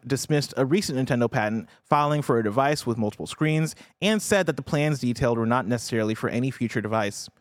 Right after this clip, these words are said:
Quote, "We are aware that patent information is published upon public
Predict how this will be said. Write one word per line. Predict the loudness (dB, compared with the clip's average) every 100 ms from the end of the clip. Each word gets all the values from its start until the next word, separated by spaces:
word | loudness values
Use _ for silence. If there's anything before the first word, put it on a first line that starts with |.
| -2
Quote, | 0 0 -8 _ _ _ 2
"We | 4
are |
aware | 4 4 2 0
that | 2 0 0 -6
patent | 0 2 2
information | 0 0 0 0 0 -4
is | 0
published | 0 2 0
upon | 0 0 0 0
public | -2